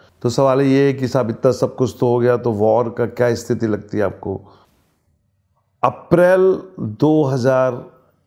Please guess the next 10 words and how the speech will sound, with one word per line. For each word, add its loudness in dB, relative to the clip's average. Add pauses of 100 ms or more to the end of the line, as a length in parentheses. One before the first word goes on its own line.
(120)
इक्कीस, -2 (1400)
अप्रैल 0
दो 0
हज़ार 0
इक्कीस, -6 (360)
आठ 0 (180)
अप्रैल -2
से -4
लेके -4 (2000)
और -2